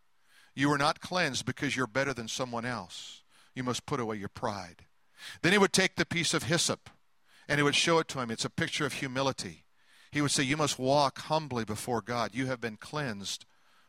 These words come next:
from your leprosy." He would take the red string, and he would say, "You now have a clean bloodline." Then he would take that bird, the live bird now, and he would dip it into the bowl of blood and water.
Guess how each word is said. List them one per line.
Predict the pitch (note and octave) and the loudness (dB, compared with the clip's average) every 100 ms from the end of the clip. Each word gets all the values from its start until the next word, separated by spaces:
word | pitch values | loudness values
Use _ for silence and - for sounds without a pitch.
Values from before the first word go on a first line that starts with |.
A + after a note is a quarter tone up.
| - | -6
from | B2 | -4
your | A2 | -2
leprosy." | A2 A2 - F#2+ - F2 - _ _ _ _ _ _ _ _ _ _ _ _ _ - - | -2 -2 -4 -6 -6 -8 -18 _ _ _ _ _ _ _ _ _ _ _ _ _ -20 0
He | |
would | D#3 - | 2 4
take | F3+ - | 2 4
the | D#3+ | 6
red | E3 D#3+ | 6 4
string, | - F3+ E3+ C3+ | 2 4 4 2
and | B2+ | 0
he | |
would | C3+ C#3 | 0 2
say, | D#3 | 2
"You | C#3 | 2
now | C#3+ C#3+ C#3 | 2 2 2
have | C#3 | 0
a | B2 | -2
clean | - D3+ C#3 B2+ | -4 -4 -4 -6
bloodline." | A2 B2+ A#2+ G#2 F2+ - - _ _ _ _ _ - - - | -2 -2 0 -4 -6 -10 -20 _ _ _ _ _ -18 -16 -6
Then | - E3+ | 2 4
he | |
would | A3 A3 | 4 2
take | - F3+ F3 - _ | 4 4 2 -4 _
that | B2 D3 D#3+ A#2 | 0 2 2 2
bird, | D#3+ C3+ F#2+ G2+ A#2 | 4 4 2 -4 -10
the | - B2 | 0 4
live | B2 D3 D#3 - | 6 4 2 2
bird | A2 G2 | 2 2
now, | G2 F#2+ G2 G#2+ - - | -2 -4 -4 -8 -16 -8
and | B2 | -2
he | B2+ | 2
would | B2+ G2 | 2 4
dip | E3 F3 | 2 2
it | D3 | 0
into | D3+ F3+ F#3+ F#3 | 0 -2 0 0
the | D3+ | 0
bowl | A#2 C3 C#3 A2+ G#2 G#2 | 0 4 4 4 2 -4
of | A2+ A2 - | -6 -6 -6
blood | - A#2+ B2+ C#3 C3+ _ | -2 2 2 0 -6 _
and | A#2+ A#2 | -8 -4
water. | A#2 A#2+ G#2 E2+ | 0 0 -2 -10